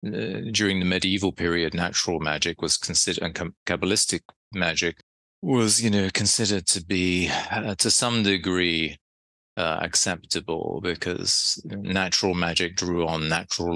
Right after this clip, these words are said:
law, which had been created by God. So it wasn't, you know, so you could heal somebody with, you know, let's say garlic,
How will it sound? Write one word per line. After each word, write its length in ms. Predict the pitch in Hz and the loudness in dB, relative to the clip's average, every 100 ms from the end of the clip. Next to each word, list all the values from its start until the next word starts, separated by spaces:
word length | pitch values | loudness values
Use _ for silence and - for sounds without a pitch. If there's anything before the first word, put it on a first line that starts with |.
| 82 | 0
law, 480 | 85 85 - 95 - - - _ | 0 0 -2 -4 -6 -14 -14 _
which 400 | 101 101 - - | 0 2 0 0
had 100 | 98 | 0
been 220 | 92 85 | 0 -2
created 580 | 82 87 82 82 78 76 - | -2 0 2 2 2 0 0
by 260 | 80 78 76 | 0 0 -2
God. 640 | - 85 78 - - - - | 0 0 0 -4 -8 -6 -2
So 320 | - - 85 | 2 2 2
it 100 | 95 | 2
wasn't, 540 | 104 95 92 85 85 | 2 2 0 -2 0
you 100 | 107 | 0
know, 120 | 98 | 2
so 140 | 85 117 | 2 4
you 140 | 127 - | 2 2
could 140 | 101 | 0
heal 280 | - 113 95 | 2 4 4
somebody 480 | - 85 80 80 76 | 2 2 0 -2 -2
with, 400 | 78 76 - - | -4 -6 -10 -8
you 100 | 87 | -6
know, 120 | 80 82 | -2 0
let's 160 | 82 | 2
say 140 | 85 76 | 2 0
garlic, 680 | 92 85 85 82 73 - | 0 0 0 0 -2 -6